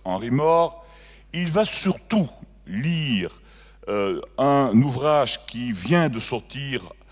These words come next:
euh, et qui est en fait, euh, une synthèse des travaux de Kepler, c'est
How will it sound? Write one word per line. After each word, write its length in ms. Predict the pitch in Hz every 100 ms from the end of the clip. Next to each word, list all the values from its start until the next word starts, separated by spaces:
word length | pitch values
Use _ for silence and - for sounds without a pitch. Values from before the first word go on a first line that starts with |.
| - - -
euh, 340 | 95 92 90 - -
et 300 | 120 117 -
qui 220 | - 127
est 180 | 120 123
en 140 | 107
fait, 520 | - 147 127 - - -
euh, 340 | 98 98 95 -
une 320 | 104 107 104 101
synthèse 1000 | - 131 - 147 139 120 - - - - - -
des 220 | - 101 104
travaux 400 | 113 113 139 113
de 160 | 127
Kepler, 640 | - 135 - 156 170 175 165
c'est 580 | - - 95 95 95